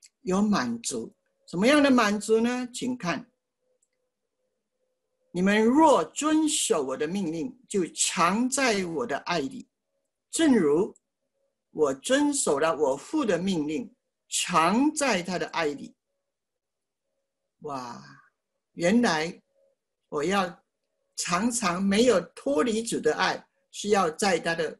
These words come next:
命令里面居住。所以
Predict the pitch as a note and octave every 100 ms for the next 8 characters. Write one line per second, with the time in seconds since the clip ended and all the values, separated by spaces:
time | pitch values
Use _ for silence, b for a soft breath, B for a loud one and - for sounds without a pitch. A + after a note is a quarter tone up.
0 | _ A#3 C#4 C4+ F#3+ F3 A#3 G#3 D3+ D3
1 | D3+ B2+ F#3 D#3+ A#2 - - F#3+ F3+ F3+
2 | - F#3 - _ _ _ _ _ _ _
3 | _ _ _ _ _ _ _ - F#3 F3+
4 | F#3 C#3 -